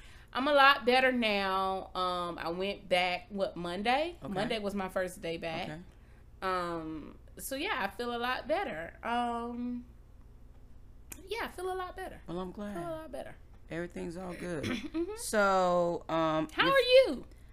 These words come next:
Speaker 2: Well, thank you. She
Speaker 1: How are
Speaker 2: asked
Speaker 1: you,
Speaker 2: how I'm
Speaker 1: Spring?
Speaker 2: doing, y'all. Ain't that sweet? April, I tell you, I am blessed. I, look, I can't complain that I had both the covid shots.
Speaker 1: Okay.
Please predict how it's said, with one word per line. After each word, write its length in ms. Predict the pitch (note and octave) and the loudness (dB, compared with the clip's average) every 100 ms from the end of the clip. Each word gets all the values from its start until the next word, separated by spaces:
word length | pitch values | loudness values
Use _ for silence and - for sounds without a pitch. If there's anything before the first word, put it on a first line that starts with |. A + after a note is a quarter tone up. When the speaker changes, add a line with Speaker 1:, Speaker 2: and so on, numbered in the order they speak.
| - - | -16 -6
Speaker 2:
Well, 100 | C5 | -4
thank 360 | - C#5+ G#4+ - | 0 0 0 -2
you. 200 | D#3 - - - - | -6 -8 -12 -14 -10
She 160 | - C#5+ | -2 2
Speaker 1:
How 60 | |
are 80 | D5+ A#3 | 6 6
Speaker 2:
asked 120 | B3+ | 6
Speaker 1:
you, 40 | C4+ | 2
Speaker 2:
how 120 | A#3 | 2
I'm 120 | A#3 | 2
Speaker 1:
Spring? 200 | A3 F3+ | 2 2
Speaker 2:
doing, 120 | E3 D#3 | 2 2
y'all. 180 | D#3+ | 0
Ain't 160 | E3 D#4 | -2 -2
that 180 | F#3 D3 | -4 -4
sweet? 300 | - - - - - - - | -8 -10 -10 -12 -16 -16 -2
April, 340 | E4 E4+ C#4+ - - - - - - | -2 -2 -6 -6 -12 -16 -16 -18 -8
I 160 | - A#3 | -2 -2
tell 220 | - F3+ | -2 -4
you, 260 | D#3 D3 - - - - | -4 -6 -8 -10 -10 6
I 220 | - E4+ D4+ | 12 12 12
am 160 | C4+ | 10
blessed. 460 | A#3+ C#4 F#3 D3 - - | 10 10 8 4 -2 4
I, 120 | A3 A3+ | 4 8
look, 180 | B3 - | 6 8
I 100 | A3+ | 6
can't 260 | - C4 | 6 2
complain 440 | - - B3 A#3 A#3+ | 2 0 2 4 6
that 120 | G3 | 4
I 40 | |
had 260 | G3 G#3 F3 | 6 4 6
both 220 | F#3 A#3 | 6 6
the 100 | - | 2
covid 340 | - C#4 G3 - | 4 6 6 2
shots. 540 | E3+ D#3 F3 - - - - - | 2 4 2 -2 -14 -14 -8 -2
Speaker 1:
Okay. 420 | A3 G#3+ F3+ B3+ | 0 0 -2 -4